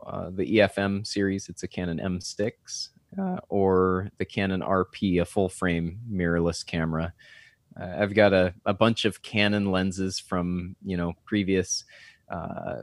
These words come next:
photography, uh, exploits that I tinkered with in the past, you know, along that, that line of, of, uh, uh, ham operators liking to be, uh, photographers as well and, and, and really enjoying gear, uh,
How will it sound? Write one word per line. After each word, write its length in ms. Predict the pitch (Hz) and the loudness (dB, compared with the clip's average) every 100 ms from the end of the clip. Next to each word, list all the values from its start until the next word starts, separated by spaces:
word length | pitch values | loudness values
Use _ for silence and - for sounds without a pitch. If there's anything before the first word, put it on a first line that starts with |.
| - | -4
photography, 1040 | - - 123 123 104 - 95 92 95 110 - | -2 2 6 8 6 2 2 2 0 -6 -6
uh, 240 | 95 92 - | -4 -4 2
exploits 760 | 104 - - 98 95 - - - | 0 0 0 2 2 0 -8 -2
that 160 | 95 92 | 2 4
I 260 | 90 98 - | 2 0 -2
tinkered 360 | 110 98 95 | -4 -2 -2
with 260 | 90 90 - | 0 0 0
in 140 | 95 90 | -4 -4
the 60 | |
past, 540 | 82 85 87 - - 92 | 0 2 2 0 -8 -6
you 60 | |
know, 160 | 85 85 | -4 -4
along 320 | 87 87 87 | 0 2 4
that, 240 | 85 - _ | 2 2 _
that 180 | - 82 | -2 2
line 280 | 92 90 90 | 4 4 4
of, 360 | 85 85 - - | 0 -2 -12 -10
of, 420 | - 87 85 - 87 | -2 0 -2 -4 -2
uh, 280 | 82 80 82 - - - - - _ _ - | 0 0 -4 -8 -20 -18 -20 -20 _ _ -12
uh, 180 | - | -8
ham 460 | 110 110 110 104 110 - | 2 6 6 6 2 4
operators 640 | 107 - 104 101 104 101 | 6 8 8 8 6 6
liking 400 | 104 98 - 95 | 6 6 4 0
to 160 | - 95 | -2 0
be, 340 | 92 92 92 | 2 4 6
uh, 240 | 87 90 - | 6 4 0
photographers 800 | - 101 98 98 98 - 101 95 | -4 2 6 6 4 4 4 4
as 160 | 95 - | 2 4
well 360 | 95 95 95 | 6 8 8
and, 260 | 90 90 90 | 6 4 0
and, 300 | 95 90 90 | 0 0 0
and 260 | 95 92 92 | 0 0 2
really 240 | 98 95 | 4 4
enjoying 720 | 90 92 98 92 92 92 110 - - 101 | 4 4 4 4 4 0 -4 -10 -10 -2
gear, 420 | 98 90 90 95 101 - | 4 6 4 2 -6 -6
uh, 100 | 90 | -8